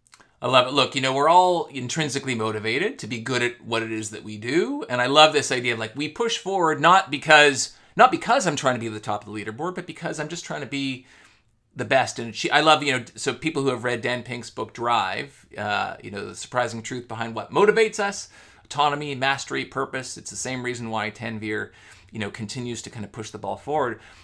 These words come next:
But I'm curious, 'cause I know a lot of sales reps and, and pe-, me, people, like, we struggle with this idea of identity. And I've seen this happen with so many reps, which is, like, you tether your <laughs> mindset to your quota attainment.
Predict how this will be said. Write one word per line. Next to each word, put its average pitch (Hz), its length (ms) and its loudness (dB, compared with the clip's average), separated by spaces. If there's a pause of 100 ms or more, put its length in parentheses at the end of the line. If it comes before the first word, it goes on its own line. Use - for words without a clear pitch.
(140)
But 185 140 2
I'm 214 100 0
curious, 294 380 -2
'cause 165 100 -2
I 165 140 6
know 233 260 4
a - 20 6
lot 175 260 6
of 180 100 -4
sales 156 360 0
reps 127 240 0
and, 180 240 -2
and 185 280 2
pe-, 175 220 -10
me, 160 320 -2
people, 175 340 -4
like, 160 200 0
we 170 60 -6
struggle 180 400 2
with 147 160 2
this 127 240 -4
idea 120 640 -2
of 113 320 2 (540)
identity. 117 720 2
And 127 140 0
I've 131 120 0
seen 196 200 -4
this 202 140 -2
happen 143 340 -2
with 117 100 -6
so 135 180 -4
many 143 200 -8
reps, 123 320 -2
which 117 160 -6
is, 113 160 -8
like, 107 240 -4
you 156 180 -6
tether 147 760 -2 (580)
your 135 360 6
<laughs> 127 140 8
mindset 160 800 6 (540)
to 139 120 -6
your 131 160 2
quota 160 400 0
attainment. 107 640 -8